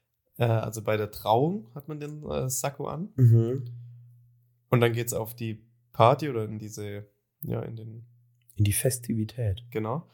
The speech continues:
Speaker 1: Und dann kommst du rein in den Raum und hängst deine Jacke oder deinen Sakko über, über den Tisch.
Speaker 2: Ja.
Speaker 1: Und dann
Speaker 2: Über den Stuhl.
Speaker 1: hängt sie da. Ja.
Speaker 2: Ja.
Speaker 1: Äh, über, <laughs> hab ich über den Tisch gesagt? Sorry, ich bin echt noch ein bisschen,
Speaker 2: <laughs>
Speaker 1: bisschen durch.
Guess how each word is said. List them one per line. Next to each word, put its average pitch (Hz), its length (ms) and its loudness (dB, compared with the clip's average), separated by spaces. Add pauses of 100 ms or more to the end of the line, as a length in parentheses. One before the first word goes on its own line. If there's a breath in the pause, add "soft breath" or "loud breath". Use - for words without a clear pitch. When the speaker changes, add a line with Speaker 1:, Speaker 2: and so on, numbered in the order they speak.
(340)
Speaker 1:
Und 120 100 2
dann 113 120 6
kommst 120 240 0
du - 20 -6
rein 120 220 2
in 143 80 -4
den 135 100 -8
Raum 120 300 0
und 117 160 -12
hängst 135 240 -10
deine 117 180 -4
Jacke 113 380 -4
oder 104 100 -4
deinen 107 200 -6
Sakko 107 360 -2
über, 110 400 -4 (320)
über 110 160 4
den 107 160 -6
Tisch. - 340 -8 (440)
Speaker 2:
Ja. - 280 8 (520)
Speaker 1:
Und - 520 -6
dann 110 80 6
Speaker 2:
Über 104 100 6
den 98 140 0
Stuhl. - 220 -4
Speaker 1:
hängt 127 160 -4
sie 104 120 -12
da. 104 180 -12 (140)
Ja. 117 180 -8 (760)
Speaker 2:
Ja. 113 120 12
Speaker 1:
Äh, 117 180 8
über, 120 100 -2
<laughs> - 40 -6
hab - 80 -4
ich - 220 8
über 143 180 12
den 127 80 8
Tisch - 280 8
gesagt? - 400 2 (200)
Sorry, 110 340 8
ich 107 80 4
bin 110 140 6
echt 117 180 2
noch 117 80 -2
ein 113 60 -6
bisschen, - 300 2 (180)
Speaker 2:
<laughs> - 160 -10
Speaker 1:
bisschen 120 300 6
durch. 147 500 4